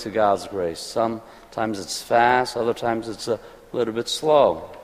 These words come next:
Everyone's gonna move at a different rate, okay? But there's, it's a new day of being restored and healed. Okay? So it's a new day for the rest of our lives in the reality of God's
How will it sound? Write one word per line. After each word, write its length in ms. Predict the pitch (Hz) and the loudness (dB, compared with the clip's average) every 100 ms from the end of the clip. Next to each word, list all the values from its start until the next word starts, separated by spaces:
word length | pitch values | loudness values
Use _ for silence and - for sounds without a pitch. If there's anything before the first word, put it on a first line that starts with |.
| - - - | -20 -18 -4
Everyone's 420 | 98 107 110 107 | -2 0 0 -2
gonna 160 | 120 110 | -2 -2
move 240 | 104 107 | 0 2
at 140 | 110 101 | 2 2
a 40 | |
different 440 | 104 104 107 90 92 | -2 -6 -6 -8 -4
rate, 400 | 98 85 - - - - - | -2 -2 -6 -18 -20 -20 -16
okay? 160 | 104 - - - - | -16 -16 -20 -20 -6
But 140 | 117 113 | 0 2
there's, 260 | 120 110 | 2 0
it's 220 | 90 101 120 | -4 -4 -2
a 40 | |
new 220 | 110 107 | 0 2
day 300 | 101 104 101 | 4 4 4
of 300 | 90 - - | 2 0 -8
being 260 | 107 92 90 | -6 -4 -4
restored 420 | 87 - 95 87 | -6 -4 0 0
and 160 | 87 85 | 0 -4
healed. 280 | 87 82 78 - - - - - - - - - | -8 -8 -12 -20 -20 -20 -20 -20 -20 -20 -20 -20
Okay? 140 | - 127 - - - - - - _ - - - | -18 -18 -20 -20 -20 -20 -20 -20 _ -20 -20 -8
So 140 | - | 0
it's 140 | 147 156 | 2 4
a 60 | |
new 240 | 143 151 151 | 6 8 10
day 200 | 151 143 | 10 10
for 220 | - 135 | 6 2
the 260 | 135 123 - - - - - | 6 4 2 -14 -20 -20 0
rest 320 | 120 147 - | 6 6 6
of 160 | 147 147 | 6 10
our 140 | 147 | 10
lives 540 | 139 127 110 95 90 101 | 10 8 6 4 -2 -6
in 80 | |
the 80 | 98 | -4
reality 540 | 98 107 110 110 107 104 | 0 4 6 6 4 2
of 180 | 92 | 2
God's 440 | 104 101 98 - | 2 4 2 -2